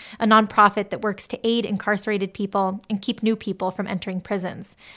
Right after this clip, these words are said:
She still visits the Adirondacks regularly and has a place in Essex with her husband, which is where we spoke. She says she loves introducing people to the area and enjoying it herself.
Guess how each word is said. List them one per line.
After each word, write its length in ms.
She 160
still 200
visits 360
the 140
Adirondacks 520
regularly 600
and 80
has 120
a 60
place 300
in 120
Essex 360
with 100
her 80
husband, 640
which 160
is 100
where 120
we 80
spoke. 480
She 160
says 260
she 220
loves 400
introducing 540
people 340
to 100
the 160
area 400
and 280
enjoying 380
it 80
herself. 580